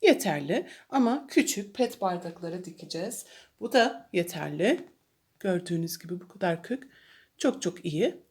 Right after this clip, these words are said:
E, ama isterseniz de bu şekilde de,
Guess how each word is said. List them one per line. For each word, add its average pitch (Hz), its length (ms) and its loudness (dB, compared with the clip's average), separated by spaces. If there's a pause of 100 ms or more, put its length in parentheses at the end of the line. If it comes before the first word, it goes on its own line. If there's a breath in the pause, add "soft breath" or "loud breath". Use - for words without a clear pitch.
(560 loud breath)
E, 185 460 0
ama 233 340 0
isterseniz 262 760 -2
de 202 220 0 (260 loud breath)
bu 330 80 -4
şekilde 233 520 -6
de, 220 220 -4